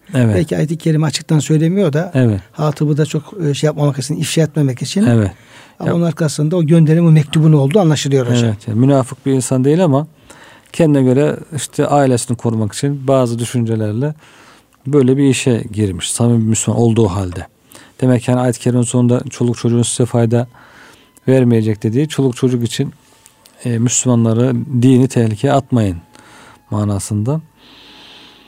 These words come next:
Speaker 1: Allah Resul-, Allah Teala Peygamber Efendimiz'e durumu bildirdi.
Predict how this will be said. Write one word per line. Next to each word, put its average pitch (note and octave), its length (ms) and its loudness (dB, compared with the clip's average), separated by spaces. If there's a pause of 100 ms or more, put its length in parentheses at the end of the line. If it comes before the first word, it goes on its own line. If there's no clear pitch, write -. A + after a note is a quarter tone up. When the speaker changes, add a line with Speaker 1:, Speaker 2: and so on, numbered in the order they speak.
(440)
Speaker 1:
Allah C#3+ 280 2
Resul-, C#3+ 320 -2
Allah C#3+ 300 0
Teala C3+ 280 0
Peygamber C3 440 0
Efendimiz'e A#2+ 420 0
durumu C#3 260 2
bildirdi. F#2+ 520 0